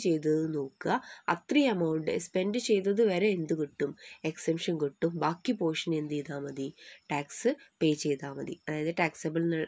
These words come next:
taxable ആക്കിയിട്ട് amount കോളത്തിൽ എഴുതിയാൽ മതി.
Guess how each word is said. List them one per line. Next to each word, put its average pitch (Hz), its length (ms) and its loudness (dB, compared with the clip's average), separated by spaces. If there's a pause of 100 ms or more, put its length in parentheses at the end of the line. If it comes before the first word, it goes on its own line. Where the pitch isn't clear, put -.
(520)
taxable 165 480 -2
ആക്കിയിട്ട് 160 400 -4
amount 156 360 -4 (380)
കോളത്തിൽ 165 380 -2 (160)
എഴുതിയാൽ 160 360 4
മതി. 135 160 -8